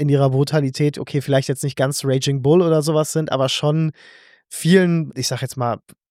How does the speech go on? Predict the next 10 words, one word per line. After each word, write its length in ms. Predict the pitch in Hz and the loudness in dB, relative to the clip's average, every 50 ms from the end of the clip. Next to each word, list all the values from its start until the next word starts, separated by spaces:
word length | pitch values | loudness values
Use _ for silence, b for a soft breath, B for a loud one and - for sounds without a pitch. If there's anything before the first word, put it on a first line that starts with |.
| _ _ _ - | _ _ _ -6
Kampfsportfilmen, 1000 | - 131 143 147 - - - 139 135 135 - - - 143 135 135 131 131 127 120 | -4 -2 -2 -2 -2 -4 0 0 0 0 0 0 0 0 2 2 0 -2 -4 -6
Karate 460 | - 139 139 131 135 131 135 - 151 127 | -4 -2 0 2 2 2 0 0 -2 -2
Kid, 260 | - 143 139 131 - - | 0 0 0 0 0 -2
weiß 180 | 135 131 131 135 | 0 0 2 0
ich 40 | 135 | 0
nicht 160 | 135 - - | -2 -2 0
was, 180 | 135 131 - - | 0 0 0 -2
in 160 | 151 151 147 | -2 0 0
nichts 240 | 156 151 - - - | 0 -2 -4 -4 -4
nachstehen, 560 | 147 143 175 175 - - - 170 175 180 175 | -2 -2 -2 -2 -2 -4 -2 0 0 0 0